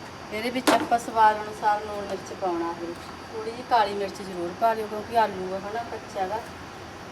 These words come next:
ਤੇ ਜੀਰਾ, ਲਾਲ ਮਿਰਚ।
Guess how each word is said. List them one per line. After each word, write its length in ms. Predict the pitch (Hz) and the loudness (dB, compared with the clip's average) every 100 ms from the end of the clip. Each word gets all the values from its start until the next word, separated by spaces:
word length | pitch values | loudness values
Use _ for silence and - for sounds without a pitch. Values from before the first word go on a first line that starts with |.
| - - - - | -14 -14 -12 -10
ਤੇ 360 | 202 190 180 175 170 - - - - - - - - - - - - 175 | -6 -4 -2 -4 -8 -12 -12 -12 -12 -14 -14 -12 -14 -12 -12 -12 -10 -4
ਜੀਰਾ, 360 | 185 190 214 220 - - - - - - - - - - - - - - - - - - - - - - - - - | 0 2 0 -2 -8 -12 -12 -12 -12 -12 -12 -12 -12 -12 -12 -12 -12 -12 -12 -12 -12 -12 -12 -12 -12 -12 -12 -10 -6
ਲਾਲ 360 | 170 175 175 180 | -2 2 2 0
ਮਿਰਚ। 420 | 190 185 - | -4 -6 -8